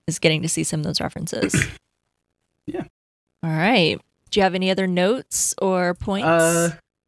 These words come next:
Speaker 2: yeah, uh, some casting stuff. I'll be completely honest, I did not recognize Avi Nash the first watch. I don't know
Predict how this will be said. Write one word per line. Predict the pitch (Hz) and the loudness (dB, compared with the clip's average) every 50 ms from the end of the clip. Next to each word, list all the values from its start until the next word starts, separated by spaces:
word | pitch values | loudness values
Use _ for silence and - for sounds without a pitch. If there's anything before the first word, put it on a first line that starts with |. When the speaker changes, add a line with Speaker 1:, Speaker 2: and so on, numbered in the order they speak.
| _ _ _ _ _ _ _ _ _ | _ _ _ _ _ _ _ _ _
Speaker 2:
yeah, | - 196 226 190 151 - 190 190 | 0 2 2 2 4 4 2 2
uh, | 170 151 | 2 0
some | 143 - 156 143 | -4 -4 -4 -6
casting | - - 147 123 120 127 - - - 139 131 127 131 - | -4 -2 0 2 2 2 0 -4 -4 -4 -2 -2 -4 -4
stuff. | - - - 131 127 127 - _ _ - - - - - | -6 -2 0 0 0 0 -4 _ _ -20 -20 -20 -2 2
I'll | 180 247 | 2 4
be | 208 170 | 4 2
completely | - - 110 - - 147 156 143 135 120 | 0 0 -10 -4 0 0 0 2 0 0
honest, | 117 123 123 113 - - | 0 0 0 -2 -2 0
I | 127 151 | 0 0
did | 139 110 | 2 0
not | 113 113 127 143 - - | 0 2 0 0 0 0
recognize | 110 120 - 123 110 107 104 104 - | -6 -6 -6 -6 -6 -6 -8 -6 -4
Avi | - 104 110 113 110 107 | -2 -2 -2 -2 -6 -6
Nash | 104 101 104 101 - - - | -4 -4 -4 -4 -6 -6 -10
the | - | -12
first | - - - 104 101 - - - | -14 -8 -6 -6 -6 -4 -6 -4
watch. | 117 101 95 - - - - - | -4 -4 -4 -4 -4 -6 -4 2
I | - 139 | 4 4
don't | 139 117 - | 4 4 2
know | - | -2